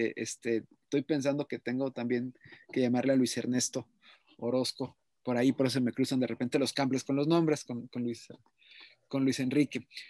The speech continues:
Nos estaba platicando precisamente de, de, de la revista de Cuadernos de Trabajo, que es una revista que, que edita, eh, bimen-, bimensualmente o bimestralmente,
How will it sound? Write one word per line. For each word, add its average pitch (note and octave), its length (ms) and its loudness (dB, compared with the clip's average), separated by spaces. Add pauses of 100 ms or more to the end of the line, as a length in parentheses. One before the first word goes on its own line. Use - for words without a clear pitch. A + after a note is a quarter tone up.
(160)
Nos D3 120 0
estaba G3 180 8
platicando F#3 500 0
precisamente F3+ 600 2
de, C#3+ 240 0
de, A#2+ 360 2
de C3 120 0
la C3 80 4
revista D3+ 360 4
de E3 80 2
Cuadernos D3 280 6
de D#3 60 4
Trabajo, E3+ 420 4
que - 120 -6
es D3 40 0
una D#3 80 2
revista C#3+ 380 0
que, - 260 -4
que A2+ 360 -6
edita, C3+ 600 -2
eh, A2+ 720 -2
bimen-, A#2 460 -2
bimensualmente C3 800 -2
o - 20 -2
bimestralmente, C#3 880 0